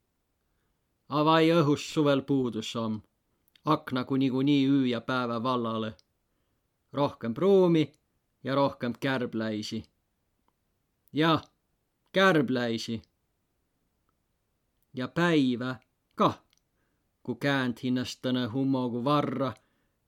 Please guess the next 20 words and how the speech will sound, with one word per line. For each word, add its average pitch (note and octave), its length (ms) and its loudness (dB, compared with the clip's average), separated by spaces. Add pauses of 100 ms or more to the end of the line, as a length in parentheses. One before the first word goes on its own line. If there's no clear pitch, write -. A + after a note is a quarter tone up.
köögiussõ B2+ 840 -2
päält B2 320 -6
külge C3 420 0
pite B2+ 340 -6
sahvri B2 520 -8
akna C3 460 -6
pääle C3 400 -2 (920)
ja A2 80 -8
paistus A#2+ 520 -8
maja C#3 320 0 (120)
tõsõh C3 300 -4 (100)
küleh B2+ 280 -2 (140)
õdagugi A#2 600 -2
viil A2+ 180 -2
ilda. A2 460 -6 (1400)
Holsitarõh, D3+ 760 2 (920)
tah C#3+ 240 -2
omgi C#3+ 360 2
õdagune A#2+ 560 0
päiv A2+ 440 -4